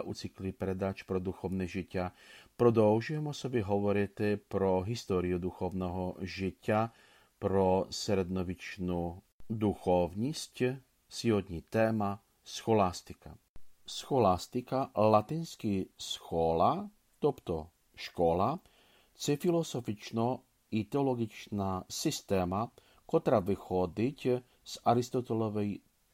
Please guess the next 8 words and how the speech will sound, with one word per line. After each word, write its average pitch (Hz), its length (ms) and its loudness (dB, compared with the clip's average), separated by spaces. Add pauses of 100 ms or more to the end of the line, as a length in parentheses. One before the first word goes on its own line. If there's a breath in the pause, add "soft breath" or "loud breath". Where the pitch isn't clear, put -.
(180)
філософії. 95 840 -2 (280)
Намагалася 98 1120 2 (160)
про 104 600 2 (360)
злагодження 110 1500 0 (340)
наукових 98 1120 2 (360)
знань 107 680 0 (380 soft breath)
з 104 260 2
правдами 113 760 0